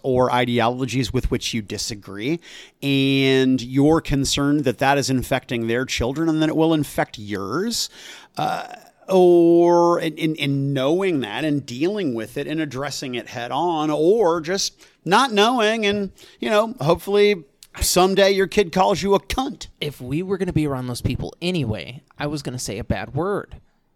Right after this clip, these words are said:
Speaker 2: Like, I just do that. It's what comes out of my face hole.
Speaker 1: Well, and, and here's an interesting thing, is that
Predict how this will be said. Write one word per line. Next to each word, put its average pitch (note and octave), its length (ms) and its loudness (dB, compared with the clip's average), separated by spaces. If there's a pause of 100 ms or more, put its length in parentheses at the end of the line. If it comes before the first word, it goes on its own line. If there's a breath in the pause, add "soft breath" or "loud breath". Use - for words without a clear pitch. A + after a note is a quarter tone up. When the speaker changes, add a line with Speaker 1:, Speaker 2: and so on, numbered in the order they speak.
(880)
Speaker 2:
Like, D#3 200 -8 (120)
I C#3 160 -6
just D3+ 380 -10
do A3 260 -8
that. - 300 -12 (160)
It's - 200 -12
what F3+ 140 -8
comes D#3 300 -10
out B2+ 160 -8
of B2 40 -14
my A#2+ 140 -12
face - 360 -8
hole. - 280 -12 (220 loud breath)
Speaker 1:
Well, C4+ 160 4
and, C4 240 -2
and A#3+ 240 -2
here's C4 260 4
an A#3+ 140 4
interesting D#3 400 2
thing, C4+ 400 0 (280 soft breath)
is G3 200 2
that A3 240 0